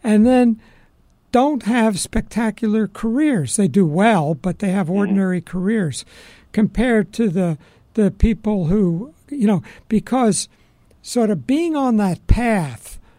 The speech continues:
Speaker 1: of, that will get you the top of everything means keeping happy those people who will get you into
Speaker 2: Yeah.
Speaker 1: these top places.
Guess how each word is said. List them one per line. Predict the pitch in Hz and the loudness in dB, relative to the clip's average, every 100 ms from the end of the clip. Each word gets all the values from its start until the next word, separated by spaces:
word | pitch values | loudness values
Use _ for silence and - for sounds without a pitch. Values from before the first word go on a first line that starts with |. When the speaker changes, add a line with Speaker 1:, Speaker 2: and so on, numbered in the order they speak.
| _ | _
Speaker 1:
of, | 285 196 180 175 160 - | -2 0 2 2 -2 -2
that | 208 | -4
will | 175 165 | -2 -4
get | 120 233 254 208 | -2 -2 -2 0
you | 190 160 | 0 0
the | - | -6
top | - - 202 190 202 | -10 -6 -4 -4 -6
of | 131 | -2
everything | 196 180 196 - 185 139 127 _ _ _ _ _ _ - | -2 0 -2 -2 -6 -4 -8 _ _ _ _ _ _ 0
means | 226 240 214 - | 2 4 4 0
keeping | - 277 294 302 247 | -4 -2 -2 0 0
happy | 196 202 240 247 - 202 156 | 0 0 0 0 0 0 0
those | 202 202 - | 0 0 -2
people | 202 214 - 214 160 | -2 -2 -2 -2 0
who | 202 | 0
will | 180 180 | 0 -2
get | 127 233 233 202 | -2 -2 -2 2
you | 196 185 | 2 4
into | 294 311 - 220 165 135 123 _ _ _ - | 2 0 -2 0 0 -2 -8 _ _ _ -4
Speaker 2:
Yeah. | - | 2
Speaker 1:
these | 214 - | 2 0
top | 175 185 170 - | -2 0 -2 -2
places. | 226 190 - 208 165 | 0 0 0 -2 -2